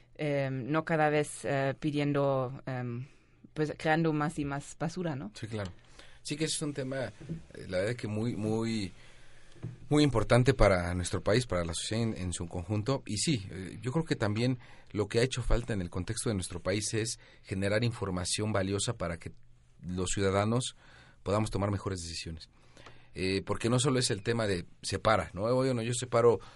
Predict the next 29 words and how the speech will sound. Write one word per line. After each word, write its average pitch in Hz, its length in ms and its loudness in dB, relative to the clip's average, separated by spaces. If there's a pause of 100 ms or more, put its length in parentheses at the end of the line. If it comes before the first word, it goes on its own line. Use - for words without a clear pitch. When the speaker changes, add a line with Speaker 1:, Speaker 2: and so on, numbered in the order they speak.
(220)
Speaker 2:
residuos, 110 680 2
este, 90 500 -2 (200)
orgánicos 127 760 4
de 98 140 0
los 90 240 -2
inorgánicos 117 640 2
y 101 40 -2
bueno, 101 180 -2
ya 113 140 4
cumplí. 101 400 -4 (280)
No, 151 120 -2
me 95 160 -6
parece 127 340 4
que 135 100 -2
es - 100 0
un 139 100 2
tema 131 360 2 (300)
más 123 360 4
allá 107 220 2
de 101 120 0
esto, 92 260 -4
es 101 220 -2 (340)
la 95 180 0
disposición 98 480 0
final 113 260 0
que 110 100 -2
van 107 140 0
a 107 100 -4
tener, 117 480 0